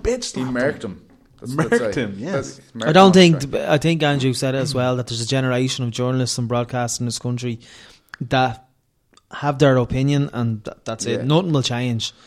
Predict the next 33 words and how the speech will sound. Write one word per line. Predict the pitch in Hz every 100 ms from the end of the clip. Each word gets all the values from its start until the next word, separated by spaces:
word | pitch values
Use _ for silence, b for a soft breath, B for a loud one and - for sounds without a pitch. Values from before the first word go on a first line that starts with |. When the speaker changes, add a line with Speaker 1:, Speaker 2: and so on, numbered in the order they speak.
| b b
Speaker 3:
It's | -
just | 208
Speaker 2:
Well, | 190
Speaker 3:
a |
Speaker 2:
like, | 196
the |
thing | 160
Speaker 3:
generation | 139 151 196 180
Speaker 2:
is, | 143
right, | 135
Speaker 3:
thing | 127
Speaker 2:
if |
Speaker 3:
and | 123
Speaker 2:
it, |
if | -
Speaker 3:
stubbornness. | 160 165 180 131 - - _ _ _ - - _
Speaker 2:
it's, | - -
this | 214
is, | 185 135
this | 156 196
is | 160
what | 147
it | 127
comes | 123
down | 113 110
to | 101
in |
the | 101
end. | 95 92
Like, | 98
I've | 151
had | 156 143
this | 131 131 -